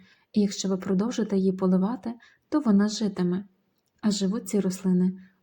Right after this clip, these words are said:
ой як довго, і це ще один факт. Факт третій. Сансев'єрія — довгожитель. Деякі екземпляри доживають до двадцяти п'яти років за правильних умов вирощування.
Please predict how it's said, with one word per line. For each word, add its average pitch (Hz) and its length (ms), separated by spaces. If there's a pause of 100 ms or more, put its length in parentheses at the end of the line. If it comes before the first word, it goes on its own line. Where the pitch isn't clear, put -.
ой 233 200
як 185 180
довго, 180 560 (260)
і 190 140
це 190 240
ще 196 320
один 185 280
факт. 185 500 (460)
Факт 185 440
третій. 240 480 (320)
Сансев'єрія — 208 960 (340)
довгожитель. 190 760 (760)
Деякі 254 340
екземпляри 202 720
доживають 196 580
до 208 80
двадцяти 196 420
п'яти 214 280
років 208 340 (240)
за 214 180
правильних 233 540
умов 190 260
вирощування. 196 720